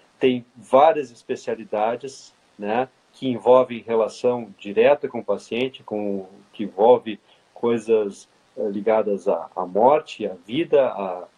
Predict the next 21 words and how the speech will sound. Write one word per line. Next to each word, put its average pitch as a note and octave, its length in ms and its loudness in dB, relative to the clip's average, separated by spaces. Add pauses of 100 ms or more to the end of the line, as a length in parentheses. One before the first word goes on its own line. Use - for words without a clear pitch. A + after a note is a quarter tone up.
(100)
à F2+ 180 -8
satisfação, B2 920 0 (520)
né? G#2+ 320 -2 (400)
Ah, A2 500 -4 (180)
existe B2 680 -4 (160)
especialidade B2 1120 2 (100)
que A2 520 -8 (1000)
tu D3 120 -6
nem E3+ 220 0
lida D#3+ 340 2
com C3+ 160 -10
o B2+ 40 -10
paciente, C#3+ 580 0
mas A2+ 520 -4
é A#2+ 60 -6
uma A#2+ 120 0
especialidade B2 720 0
lindíssima, C#3 760 -4
que B2+ 160 0
é B2+ 80 6
a, B2 200 0